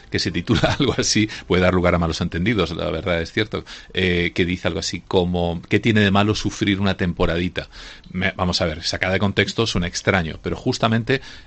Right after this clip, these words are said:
entra perfectamente lo que hemos estado hablando. En la cultura, eh, del, eh, no querer sufrir, en la cultura de quererse quitar las molestias de encima, olvidamos que, evidentemente, el paso de la vida no es simplemente,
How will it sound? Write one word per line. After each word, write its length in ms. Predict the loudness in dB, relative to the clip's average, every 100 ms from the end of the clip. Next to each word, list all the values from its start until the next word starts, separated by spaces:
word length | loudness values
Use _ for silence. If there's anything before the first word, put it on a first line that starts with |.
| 2
entra 340 | 4 6 4 2
perfectamente 640 | 0 0 0 0 0 0
lo 100 | 0
que 80 | -2
hemos 160 | -6
estado 240 | -4 -2 0
hablando. 380 | -2 -6 -8 -12 -16 -18 0
En 200 | 2 4
la 100 | 4
cultura, 640 | 2 0 2 4 4 2 -4
eh, 240 | -2 -2 -2
del, 420 | 0 0 0 -2
eh, 180 | -4 -6
no 240 | -2 0 2
querer 200 | 2 0
sufrir, 480 | -4 -2 0 0 -4 -18 -20 -4
en 120 | 0 0
la 80 |
cultura 440 | 0 -2 0 2 2
de 360 | 2 2 0 0
quererse 440 | 0 0 -2 -4
quitar 320 | 0 0 2
las 340 | 2 2 0 -4
molestias 800 | 0 4 4 2 2 2 2 0
de 140 | -2 -2
encima, 520 | -4 -2 0 0 -2 -10 -20 -4 4
olvidamos 800 | 6 6 4 2 2 0 -2 -2
que, 320 | 0 0 0
evidentemente, 640 | -2 -2 -2 0 -2 0 0
el 160 | 0
paso 320 | 0 -2 0
de 80 | 0
la 80 | 2
vida 280 | 2 0 0
no 140 | -2
es 100 | -2
simplemente, 680 | -2 -2 -2 -4 2 2